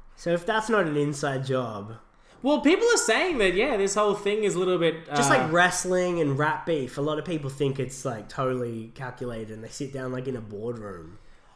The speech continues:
Speaker 2: I think there's probably some rap beef that was calculated.
Speaker 1: 'Cause in
Speaker 2: To
Speaker 1: the mainstream, no rappers are getting killed anymore, have you noticed? Like, mainstream rappers. And I think it's all, like, talk.
Speaker 2: I think, yeah, a lot of rappers are dying from overdoses, but no one's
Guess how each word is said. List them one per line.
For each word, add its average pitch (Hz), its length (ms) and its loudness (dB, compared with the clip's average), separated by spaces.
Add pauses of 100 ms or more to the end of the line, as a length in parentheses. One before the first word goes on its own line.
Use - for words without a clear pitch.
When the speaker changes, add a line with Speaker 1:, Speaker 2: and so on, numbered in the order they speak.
Speaker 2:
I 170 100 2
think 285 220 -2
there's 403 140 2
probably 349 320 4
some 226 420 0
rap 156 220 4
beef 127 240 -2
that 120 160 -6
was 113 160 -14 (160)
calculated. 127 880 -8
Speaker 1:
'Cause 196 140 -4
in 269 60 2
Speaker 2:
To 320 40 8
Speaker 1:
the 349 60 6
mainstream, 185 640 4
no 185 160 4
rappers 175 400 0
are 151 60 0
getting 135 260 0
killed 127 360 -4
anymore, 143 340 -2
have 147 100 -8
you 143 80 -4
noticed? 135 440 -6
Like, 139 120 -8
mainstream 135 520 -2
rappers. 185 460 -4
And 151 100 -6
I 160 120 0
think 196 260 2
it's 139 240 -12
all, 139 260 2
like, 120 340 -2
talk. 107 460 -12 (280)
Speaker 2:
I 170 100 -4
think, 220 300 -8
yeah, 202 440 6
a 170 60 4
lot 247 140 4
of 262 80 2
rappers 220 340 4
are 156 40 0
dying 170 380 2
from 143 160 -4
overdoses, 135 800 -2
but 120 120 -8
no 127 160 -6
one's 147 600 -8